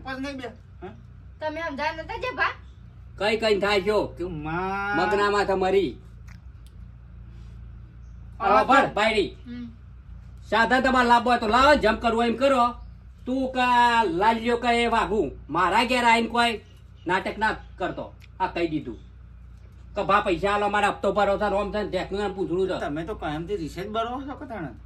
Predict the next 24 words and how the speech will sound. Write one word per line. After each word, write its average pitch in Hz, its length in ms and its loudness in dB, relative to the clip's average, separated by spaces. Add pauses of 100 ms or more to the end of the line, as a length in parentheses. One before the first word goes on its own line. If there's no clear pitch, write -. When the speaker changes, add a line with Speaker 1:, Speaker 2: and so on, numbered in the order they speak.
(180)
Speaker 3:
તો 269 120 8
ભરો 226 280 8
ખબર 262 300 6
પડે. 254 180 6
તાણે 190 200 2 (760)
Speaker 1:
કાયમથી 185 480 2
Speaker 3:
પછી 190 100 6
Speaker 1:
રીસે 185 200 -4
ભરો 185 240 -8
Speaker 3:
આ 208 120 0
Speaker 1:
છો. 196 160 2
Speaker 3:
સસમાઈ 226 300 2
ઉતરી 226 240 -4
જશે. 220 320 4 (400)
આ 202 100 0
હારો 202 220 2
હારો 214 260 4
જરસો 185 360 0
પહેરો 220 220 0
છો 240 180 -2
ને 254 80 -2
એ 214 140 4
નહીં 214 180 4
રહી. 165 180 -10